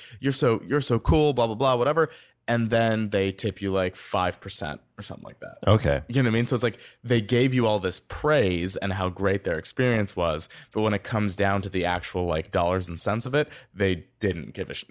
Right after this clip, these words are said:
Speaker 1: give enough of a shit.
Speaker 2: Uh-huh.
Speaker 1: And that's kinda how I felt at Axon, because I, you know, they, I, I had my mid-year review, and they were just like, "Man, you've got a lot of runway here. Like, you're quickly developing into one of our star people. Like, we have all these plans, blah, blah, blah."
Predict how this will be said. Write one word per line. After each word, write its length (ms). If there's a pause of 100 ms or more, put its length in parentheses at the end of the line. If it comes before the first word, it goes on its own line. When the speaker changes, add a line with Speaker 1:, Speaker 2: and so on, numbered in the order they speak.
(120)
Speaker 1:
give 160
enough 200
of 120
a 40
shit. 380
Speaker 2:
Uh-huh. 340 (600)
Speaker 1:
And 180
that's 240
kinda 220
how 140
I 100
felt 320
at 80
Axon, 420
because 320 (100)
I, 540
you 140
know, 160
they, 240 (320)
I, 100 (100)
I 100
had 120
my 140
mid-year 420
review, 640 (200)
and 220
they 40
were 100
just 200
like, 120
"Man, 240
you've 120
got 140
a 40
lot 180
of 120
runway 360
here. 280
Like, 280 (280)
you're 320
quickly 380
developing 480
into 120
one 100
of 80
our 120
star 360
people. 500
Like, 220
we 140
have 280
all 160
these 200
plans, 380
blah, 140
blah, 120
blah." 340